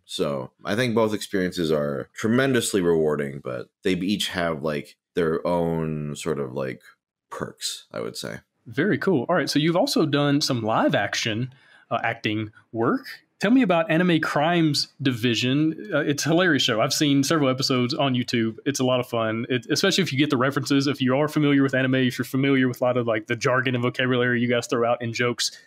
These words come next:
Speaker 2: the show's really good. It's really funny. So tell me about how that project came to be and how you got on board with it. And then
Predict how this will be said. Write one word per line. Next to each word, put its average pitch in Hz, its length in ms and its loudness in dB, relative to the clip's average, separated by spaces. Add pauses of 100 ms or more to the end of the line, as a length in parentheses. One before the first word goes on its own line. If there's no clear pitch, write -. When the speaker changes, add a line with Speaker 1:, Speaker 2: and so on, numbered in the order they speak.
Speaker 2:
the 139 80 -4
show's 147 220 2
really 120 260 0
good. 104 140 -4
It's - 120 -10
really 127 140 0
funny. 92 240 -6 (260)
So 156 120 2
tell 196 180 2
me 214 160 4
about 127 380 2 (140)
how 175 200 2
that 131 220 0
project 156 420 0 (120)
came 151 220 0
to 117 80 0
be 185 320 2
and 135 80 2
how 131 140 0
you 139 220 2
got 139 260 2
on 117 180 -2
board 160 220 2
with 160 160 2
it. 156 180 2
And 127 100 0
then 143 380 0